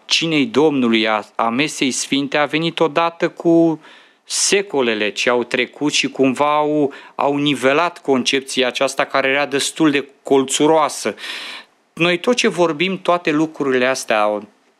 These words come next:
întreaga teologie s-a format de-a lungul secolelor.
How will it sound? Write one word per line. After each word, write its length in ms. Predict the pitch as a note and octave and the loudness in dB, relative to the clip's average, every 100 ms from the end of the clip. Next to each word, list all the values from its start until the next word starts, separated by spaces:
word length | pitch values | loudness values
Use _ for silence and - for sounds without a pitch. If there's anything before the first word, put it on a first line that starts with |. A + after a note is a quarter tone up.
| _ _ | _ _
întreaga 580 | A#2 A2 C#3+ F#3 F3 | -6 -4 -2 0 -2
teologie 580 | - D#3 C#3+ C3+ B2 D3+ | -2 -2 2 2 2 -4
s-a 160 | - C#3 | -2 -4
format 400 | - C3+ C#3+ C3+ | -2 0 0 0
de-a 120 | C3 | -2
lungul 300 | C3 B2+ B2 | -2 0 -2
secolelor. 880 | - - A#2 - G2+ F#2+ F#2 F2 | -2 -2 -4 -2 -4 -2 -4 -6